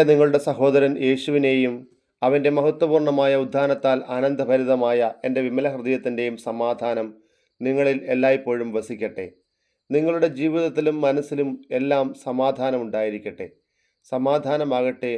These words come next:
നിങ്ങളുടെ പ്രേക്ഷിത പ്രവർത്തനങ്ങൾക്കുള്ള സമ്മാനം. അപമാനിക്കുകയും പുച്ഛിക്കുകയും വിധിക്കുകയും ക്രൂശിതന-, ക്രൂശിതനാക്കപ്പെടുകയും കുരിശിൽ മരിക്കുകയും അടക്കപ്പെടുകയും ചെയ്ത യേശു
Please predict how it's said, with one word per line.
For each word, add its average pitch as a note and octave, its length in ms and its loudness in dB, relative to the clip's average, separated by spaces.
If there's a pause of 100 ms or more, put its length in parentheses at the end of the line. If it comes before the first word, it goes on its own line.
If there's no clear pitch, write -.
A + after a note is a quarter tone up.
നിങ്ങളുടെ B2+ 340 -2
പ്രേക്ഷിത B2 440 -6
പ്രവർത്തനങ്ങൾക്കുള്ള A#2 920 -4
സമ്മാനം. G2+ 540 -8 (640)
അപമാനിക്കുകയും D3 960 0 (220)
പുച്ഛിക്കുകയും C#3+ 840 -4
വിധിക്കുകയും C3 640 -2 (600)
ക്രൂശിതന-, D#3 580 -2
ക്രൂശിതനാക്കപ്പെടുകയും C#3 1160 -2 (600)
കുരിശിൽ D3 380 -2 (320)
മരിക്കുകയും C#3+ 680 -2 (100)
അടക്കപ്പെടുകയും C#3 800 -2
ചെയ്ത B2 300 -4
യേശു B2 360 -6